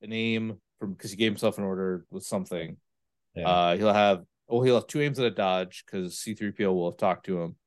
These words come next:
Speaker 1: And then when the tank goes to, uh, fire, uh, you can either,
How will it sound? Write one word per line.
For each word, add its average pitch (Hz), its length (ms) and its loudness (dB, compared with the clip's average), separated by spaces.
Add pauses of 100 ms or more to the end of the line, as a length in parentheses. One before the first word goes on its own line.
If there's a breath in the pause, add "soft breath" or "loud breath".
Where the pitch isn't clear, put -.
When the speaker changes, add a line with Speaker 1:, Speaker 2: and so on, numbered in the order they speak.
(380)
Speaker 1:
And 101 100 0
then 104 160 2
when 101 120 2
the 92 60 0
tank 104 480 -2 (560)
goes 101 360 0
to, 95 340 0
uh, 85 360 2 (880)
fire, 92 540 2 (560)
uh, 80 380 0
you 98 180 -4
can 98 240 0
either, 90 500 0